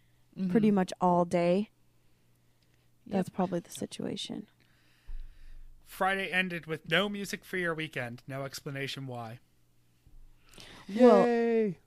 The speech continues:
Speaker 2: I think we should just keep, I think we need to start keeping track of how many days it's been since we've turned in our music for the weekend.
Speaker 4: <laughs>
Speaker 1: Yeah, I think they're protesting
Speaker 3: <laughs>
Speaker 1: our
Speaker 3: Yeah.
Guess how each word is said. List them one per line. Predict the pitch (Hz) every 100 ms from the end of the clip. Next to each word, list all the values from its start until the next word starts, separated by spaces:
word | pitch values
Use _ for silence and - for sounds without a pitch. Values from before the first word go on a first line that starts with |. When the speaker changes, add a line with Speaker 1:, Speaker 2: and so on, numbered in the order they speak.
| _
Speaker 2:
I | 233
think | 247 285 285
we | 285
should | - 254
just | 269 254
keep, | - 262 247 - - _ -
I | 233
think | 277 277
we | 277
need | 262 240
to | 233
start | 226 202
keeping | - 214 202
track | 190 214 202
of | 190 - - _
how | - 220
many | 220 214
days | 196 202 196
it's | 196 -
been | 190 185
since | 175 190 180 190
we've | 190 180
turned | 208 185
in | 180 185
our | 175
music | 180 185 190 -
for | -
the | 190
weekend. | 190 202 220 214 226 _ -
Speaker 4:
<laughs> | 185 - 160
Speaker 1:
Yeah, | 185 190
I | 196
think | 262
they're | 247 190
protesting | - 190 196 185 - 175
Speaker 3:
<laughs> | 170
Speaker 1:
our | 156 165 165
Speaker 3:
Yeah. | 160